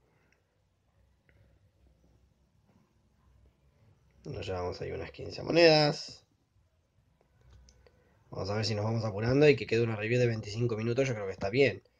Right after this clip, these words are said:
Esto como que se está tomando todo su tiempo. Mm,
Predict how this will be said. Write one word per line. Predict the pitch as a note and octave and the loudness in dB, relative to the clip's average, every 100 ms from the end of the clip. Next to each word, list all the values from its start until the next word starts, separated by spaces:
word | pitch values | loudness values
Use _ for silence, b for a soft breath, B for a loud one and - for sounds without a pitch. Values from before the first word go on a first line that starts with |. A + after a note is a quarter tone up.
| _ _ _ _ | _ _ _ _
Esto | - - | -16 -10
como | F#2+ F#2 | -6 -6
que | F2+ | -6
se | F#2 | -8
está | F#2+ F#2+ | -8 -8
tomando | G2 F#2+ F#2+ F#2+ | -6 -6 -6 -6
todo | F#2+ | -8
su | - - | -8 -12
tiempo. | F#2+ F2+ - A2 - _ _ _ _ _ _ _ _ _ _ _ _ _ _ _ _ _ _ _ _ _ _ _ _ _ _ _ _ _ _ _ _ _ _ _ _ _ _ _ _ _ _ _ _ _ _ _ _ _ - | -12 -12 -10 -12 -14 _ _ _ _ _ _ _ _ _ _ _ _ _ _ _ _ _ _ _ _ _ _ _ _ _ _ _ _ _ _ _ _ _ _ _ _ _ _ _ _ _ _ _ _ _ _ _ _ _ -10
Mm, | - C3+ C3+ C3+ C3+ C3 B2 | -2 0 2 2 2 2 2